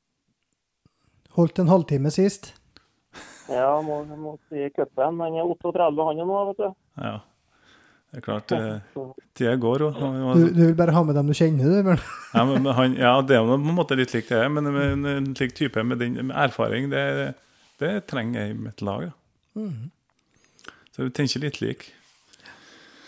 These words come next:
Speaker 2: Ja, og i hvert fall det unge Sunndalslaget trenger, trenger dem de har med erfaring, for å si det sånn.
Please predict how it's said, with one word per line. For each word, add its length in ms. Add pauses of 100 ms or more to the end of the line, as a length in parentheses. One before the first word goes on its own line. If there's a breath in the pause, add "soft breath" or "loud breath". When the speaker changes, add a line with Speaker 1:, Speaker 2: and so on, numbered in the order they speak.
(260 loud breath)
Speaker 2:
Ja, 160
og 400
i 80
hvert 160
fall 160
det 80
unge 240
Sunndalslaget 640
trenger, 800 (260)
trenger 240
dem 240
de 120 (100)
har 260
med 220
erfaring, 320 (100)
for 160
å 60
si 80
det 100
sånn. 220